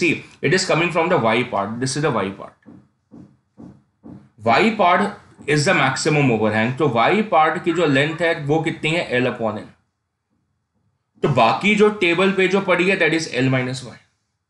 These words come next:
अब देखो, mass is proportional to length only।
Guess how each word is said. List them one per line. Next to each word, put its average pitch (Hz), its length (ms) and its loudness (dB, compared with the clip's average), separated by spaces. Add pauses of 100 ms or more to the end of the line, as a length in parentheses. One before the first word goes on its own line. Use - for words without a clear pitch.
(1300)
अब 135 100 2
देखो, 156 220 2
mass 117 460 2
is 202 200 0
proportional 170 540 0
to 185 60 0
length 175 240 0
only। 175 240 -2